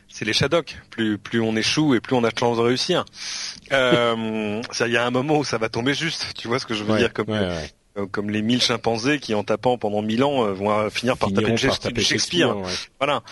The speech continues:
Speaker 1: Euh, mais, euh, mais c'est pas, c'est évidemment pas une garantie de succès. Ou alors il faudrait. Moi, tu vois,
Speaker 2: Mais
Speaker 1: par
Speaker 2: au-delà,
Speaker 1: exemple, j'ai
Speaker 2: au-delà de la garantie de succès, ça, je crois qu'on a compris. Et d'ailleurs, heureusement qu'on n'a pas retrouvé les. Enfin, je sais pas, mais
Speaker 1: Oh la vache.
Speaker 2: heureusement qu'on les a pas retrouvés parce que du coup, ça aurait été la prochaine fois,
Speaker 1: Ouais.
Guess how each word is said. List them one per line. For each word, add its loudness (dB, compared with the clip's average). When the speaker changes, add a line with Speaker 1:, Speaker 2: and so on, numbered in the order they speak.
Speaker 1:
Euh, 4
mais, 4
euh, 2
mais -2
c'est -4
pas, 2
c'est -8
évidemment -2
pas 0
une -6
garantie -2
de -14
succès. 0
Ou 4
alors 4
il -2
faudrait. 0
Moi, 6
tu -2
vois, 6
Speaker 2:
Mais 8
Speaker 1:
par 6
Speaker 2:
au-delà, 6
Speaker 1:
exemple, 0
j'ai 4
Speaker 2:
au-delà 4
de -2
la 2
garantie 0
de -8
succès, 2
ça, 0
je -2
crois 0
qu'on -2
a 2
compris. -4
Et 2
d'ailleurs, 2
heureusement 2
qu'on -4
n'a 0
pas 0
retrouvé -2
les. -2
Enfin, -4
je -4
sais 2
pas, 2
mais 0
Speaker 1:
Oh 0
la -14
vache. -6
Speaker 2:
heureusement 4
qu'on -2
les 2
a 2
pas 0
retrouvés 2
parce -6
que -4
du -6
coup, -6
ça 0
aurait 2
été 0
la 4
prochaine -2
fois, 0
Speaker 1:
Ouais. -2